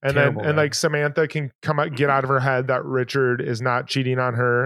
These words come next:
Speaker 1: and they can have a C L F. Charlotte can have a C L F, and then
Speaker 2: <laughs> A
Speaker 1: Miranda,
Speaker 2: C L F.
Speaker 1: Miranda, it's the same storyline with B B T, except he's a mall Santa, and she just, she just, you know, realizes that it's okay if he's gonna eat him,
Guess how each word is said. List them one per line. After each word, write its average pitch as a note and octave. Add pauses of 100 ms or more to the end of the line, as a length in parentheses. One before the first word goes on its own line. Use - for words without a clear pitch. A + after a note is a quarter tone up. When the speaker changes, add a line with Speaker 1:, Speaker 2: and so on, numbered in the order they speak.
Speaker 1:
and B2
they A#2
can B2
have A#2+
a A#2
C C#3
L B2+
F. B2 (680)
Charlotte C#3
can C#3
have C3+
a B2+
C C#3
L B2+
F, B2
and C3
then B2+
Speaker 2:
<laughs> -
A -
Speaker 1:
Miranda, B2
Speaker 2:
C A#2
L A2
F. A2+ (320)
Speaker 1:
Miranda, C3+ (100)
it's C#3
the D#3
same D#3
storyline C#3
with B2
B C#3+
B B2+
T, D#3
except B2
he's B2+
a B2
mall B2
Santa, G#2+ (240)
and A2
she B2+
just, A#2
she -
just, A#2
you D#3
know, A2+ (640)
realizes B2+
that A#2+ (280)
it's B2+
okay B2+
if A#2
he's A#2
gonna B2
eat A#2+
him, C#3+